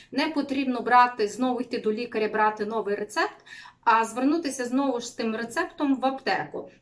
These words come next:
Е, аптекар робить відповідну, е, позначку, що відпущено і яку кількість ліків відпущено. Отже, е, якщо ви звернулися в населений пункт, де,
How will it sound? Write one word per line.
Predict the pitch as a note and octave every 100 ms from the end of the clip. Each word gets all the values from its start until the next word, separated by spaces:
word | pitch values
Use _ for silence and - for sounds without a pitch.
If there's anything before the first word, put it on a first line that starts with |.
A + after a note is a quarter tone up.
| _
Е, | A3 G#3 G#3 G#3
аптекар | A#3+ - G4+ F4+ D4 B3+ A#3
робить | B3 D4+ D4+ C4+
відповідну, | A#3+ - C4 B3 D4 C#4 C4 - - -
е, | A3 A3 G#3 G#3+
позначку, | G#3+ D4+ C4+ G3+ F#3+ - F#3 F#3 -
що | - B3+ A#3
відпущено | A3+ A3+ - G4 - D4+ B3+ G#3 G#3
і | A3+
яку | A3+ A3+ F4
кількість | - C4+ D4 C#4+ C4 -
ліків | A3+ A#3 A#3
відпущено. | - A3+ - G#3 E3 - F2+ F2 - _ _ _ _ _ _ _ _ - _
Отже, | A#3+ C4+ C4 D4 C#4 C#4 C#4 - - -
е, | A3+ A3+
якщо | A3+ B3 B3 - F4 F4 -
ви | C#4
звернулися | C4+ C#4+ C#4+ D#4 D4 D4 C4 B3 G#3+
в |
населений | B3 B3+ C#4 C4+ B3 A#3+
пункт, | A#3+ B3+ A#3+ - - - -
де, | - G3 C#4